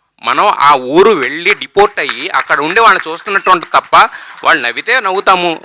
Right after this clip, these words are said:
ఇప్పుడు ఇంకోటి ఏంటంటే ఇక్కడ డైరెక్టర్ గురించి ఆయన రైటింగ్ గురించి ఒక్కటి మాత్రం చెప్పాలనుకుంటున్నా. చాలామందికి చాలా డౌట్స్ ఉంటాయన్నమాట. దీంట్లో హీరోయిన్ కూడా అడుగుద్ది లాస్ట్లో, "అరే ఇప్పుడు పెళ్ళి చెడిపోయింది, చెడ-, చెడగొడదాం అనుకున్నాం but చెడిపోయింది, అంటే చిన్న లీక్ అయినా కూడా చెప్తున్నాను అనమాట.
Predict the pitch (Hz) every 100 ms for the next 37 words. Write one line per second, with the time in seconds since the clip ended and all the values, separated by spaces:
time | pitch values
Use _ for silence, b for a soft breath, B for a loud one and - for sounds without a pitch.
0 | - 185 196 185 170 208 208 196 190 196
1 | 165 127 - - 127 139 202 - 180 185
2 | 185 165 208 220 - 151 151 156 185 185
3 | 190 170 175 170 170 180 165 147 151 135
4 | 123 104 - _ _ _ _ _ _ _
5 | 156 185 208 202 196 190 214 226 208 185
6 | 170 175 170 151 196 - 175 143 123 117
7 | 147 180 185 185 165 143 175 185 180 160
8 | 156 127 131 151 160 113 _ _ _ b
9 | b _ 117 160 165 151 160 156 123 -
10 | 139 160 170 151 143 156 156 143 147 135
11 | 131 135 135 151 156 151 147 170 139 151
12 | 147 160 156 139 147 220 127 - _ -
13 | b - 135 143 147 170 170 165 170 180
14 | 156 - 135 113 104